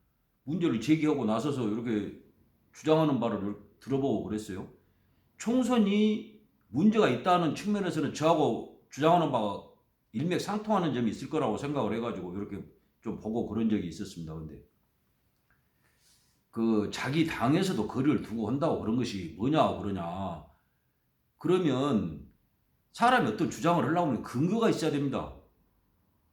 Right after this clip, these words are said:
자기가 내놨다고 그런 거, 뭐 아주 확실한 증거라고 하는 거,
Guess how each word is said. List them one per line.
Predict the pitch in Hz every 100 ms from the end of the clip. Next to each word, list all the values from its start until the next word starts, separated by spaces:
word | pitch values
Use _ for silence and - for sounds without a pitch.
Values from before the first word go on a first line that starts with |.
| _ _
자기가 | - 160 214 147
내놨다고 | 135 180 180 147
그런 | 131 117
거, | 113
뭐 | 107 113 104 -
아주 | 120 123 101 -
확실한 | - 196 - 262 247 -
증거라고 | 165 175 180 156 110
하는 | 139 139
거, | 95 -